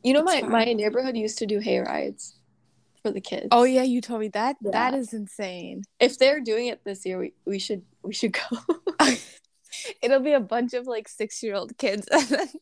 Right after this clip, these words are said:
Speaker 1: And then us.
Speaker 2: and then us. <laughs>
Speaker 1: Just a bunch of hooligans. They're gonna be like, "Kick these girls off."
Speaker 2: You're gonna be, like, screaming, like, "Woo!" <laughs>
Speaker 1: Yeah, okay, wait, what,
Speaker 2: Okay.
Speaker 1: what's your top?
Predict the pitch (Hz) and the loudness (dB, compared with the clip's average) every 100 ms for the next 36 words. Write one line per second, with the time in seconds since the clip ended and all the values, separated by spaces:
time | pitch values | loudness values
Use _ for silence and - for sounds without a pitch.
0 | _ - 403 294 254 220 208 175 262 247 | _ 2 4 6 6 4 2 4 4 4
1 | 220 - 220 226 - 320 285 320 - - | 2 -2 -4 -6 -8 -8 -6 -8 -8 -16
2 | - - - 302 285 233 240 311 269 233 | -16 -16 -10 -8 -4 2 2 2 -2 -2
3 | 196 208 202 202 214 220 208 190 - 294 | -2 -2 -6 -6 -6 -4 -2 -2 -2 -4
4 | - 233 240 - 240 - 240 254 - _ | -4 -8 -2 -2 -2 -6 -6 -8 -16 _
5 | _ - - - - - 427 285 254 196 | _ -20 -20 -10 -6 -4 -6 -8 -6 0
6 | 202 240 - 220 226 214 208 208 220 277 | 0 0 -2 -2 0 -2 -4 -4 -4 -4
7 | 359 403 453 480 453 440 - - 302 - | -2 0 2 2 0 -4 -6 -2 -2 -4
8 | - 427 - _ _ _ - _ _ _ | -12 -14 -16 _ _ _ -20 _ _ _
9 | - - 571 523 _ _ _ _ _ _ | -8 -6 -4 -6 _ _ _ _ _ _
10 | - - 277 254 294 311 226 220 269 - | -10 -4 4 6 8 8 6 6 2 -2
11 | 240 262 262 262 247 240 233 - - - | -4 -4 -2 0 2 2 -2 -8 -14 -8
12 | 220 196 _ | -4 -6 _